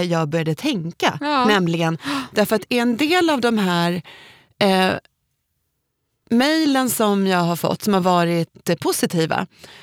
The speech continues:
Speaker 1: eh, och en del har varit från, det har varit blandat, både män och, män och kvinnor. Men, eh, ett par av de här kommentarerna som jag fått då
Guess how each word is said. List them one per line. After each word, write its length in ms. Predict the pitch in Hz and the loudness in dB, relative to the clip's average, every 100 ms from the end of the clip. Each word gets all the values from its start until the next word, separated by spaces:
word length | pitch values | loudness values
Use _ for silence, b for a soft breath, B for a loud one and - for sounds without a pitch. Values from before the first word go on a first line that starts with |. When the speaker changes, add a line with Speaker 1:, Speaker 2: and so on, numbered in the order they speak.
| B B - | B B -2
Speaker 1:
eh, 460 | 190 180 175 175 - - - | 0 2 2 0 -4 -8 -4
och 140 | 240 | 0
en 140 | 226 202 | 2 2
del 280 | 208 202 196 | 2 2 0
har 120 | 185 | 0
varit 380 | 185 175 175 - | 0 2 0 -4
från, 680 | - 185 175 170 170 170 | -4 -2 0 0 0 0
det 60 | 170 | -2
har 160 | 175 226 | -2 0
varit 140 | 254 | 0
blandat, 440 | 247 247 170 208 - | 2 2 2 -2 -2
både 180 | 202 180 | 0 2
män 220 | 185 190 | 0 0
och, 80 | 180 - | -4 -4
män 240 | 202 208 | -2 -2
och 60 | - | -2
kvinnor. 400 | 185 175 180 208 _ _ _ _ _ _ - - | -4 -2 -4 -6 _ _ _ _ _ _ -20 -6
Men, 400 | 185 185 175 180 - B B B B _ _ - | -2 0 0 -2 -6 B B B B _ _ -6
eh, 260 | 196 202 | -4 -4
ett 220 | - 208 - | -6 -10 -6
par 280 | 294 339 | -2 0
av 120 | 311 220 | 0 0
de 140 | 202 | -2
här 320 | 180 175 175 - - _ _ _ _ | -2 -4 -6 -10 -20 _ _ _ _
kommentarerna 500 | - 190 170 175 170 | -4 -4 -2 -2 -2
som 100 | 170 | -4
jag 100 | 170 | -6
fått 200 | 180 - | -6 -8
då 200 | 87 123 | -8 -8